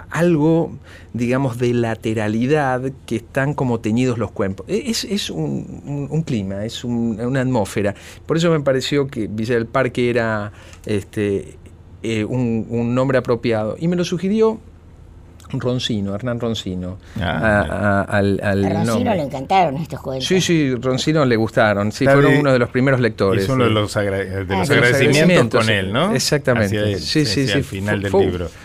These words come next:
Speaker 1: somos bastante amigos con Hernán y fue uno de los primeros lectores de, de este libro de cuentos.
Speaker 2: Ujú.
Speaker 1: Este, y, eh,
Speaker 2: Tenemos a varios amigos a los que
Speaker 3: Ah.
Speaker 2: le agradeció, a Miguel Vitagliano,
Speaker 1: Sí.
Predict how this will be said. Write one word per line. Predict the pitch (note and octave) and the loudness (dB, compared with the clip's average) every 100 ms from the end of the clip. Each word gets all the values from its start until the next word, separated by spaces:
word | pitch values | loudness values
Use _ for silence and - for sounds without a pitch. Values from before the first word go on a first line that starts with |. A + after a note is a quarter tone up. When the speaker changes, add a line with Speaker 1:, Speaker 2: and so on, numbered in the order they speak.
| - - | -18 -6
Speaker 1:
somos | - D#3+ C#3+ | 0 2 2
bastante | C#3 D#3 D3+ | 2 2 2
amigos | D3 D#3 C3 | 4 4 2
con | B2+ C3 | 2 0
Hernán | D#3 G3+ | 2 2
y | D#3 | 2
fue | - C3 | 2 2
uno | C#3 C3+ | 4 4
de | A#2+ | 2
los | A2+ | 2
primeros | B2+ B2+ C3+ | 0 0 2
lectores | B2 A2+ D3+ B2+ G#2+ - | 0 0 2 2 2 -2
de, | G#2+ G#2 | -4 -4
de | G#2 A2+ | -2 -4
este | A2+ | -2
libro | A2+ A2 | 0 2
de | A2 | 2
cuentos. | A2 G2+ G2 F#2+ G#2+ A2 | 0 -2 -4 -8 -8 -6
Speaker 2:
Ujú. | F#2+ G#2+ G#2+ C#3+ F#3 | -4 -4 -2 -4 -4
Speaker 1:
Este, | B2+ B2 G2 - B2 B2 | -4 -4 -4 -4 -2 0
y, | C#3 C3+ C3+ C3 B2 G2+ F2+ - - - - - - | 0 2 2 2 0 -2 -8 -18 -20 -20 -20 -20 -2
eh, | G#2 G2 F#2+ F#2 | 2 2 4 2
Speaker 2:
Tenemos | F2+ - - | 2 2 2
a | A2 | 2
varios | A2 G#2+ F#2+ | 2 2 -2
amigos | F#2+ A2 F#2+ F2 | -2 -2 -2 -2
a | F2+ | -2
los | F2+ G2+ | -2 0
que | G2 | 0
Speaker 3:
Ah. | |
Speaker 2:
le | G2+ | 2
agradeció, | G2+ G2 G2 F#2 A2 F#2 | 2 0 -2 -2 0 0
a | E2+ | 0
Miguel | F2+ G2 G#2 G2+ | -2 -2 -2 -2
Vitagliano, | F2 E2+ F2 G2+ G#2+ A#2 A#2 A#2+ A#2+ A#2+ | -4 -6 -6 0 2 2 2 0 -2 -2
Speaker 1:
Sí. | A2 A2+ | -4 -6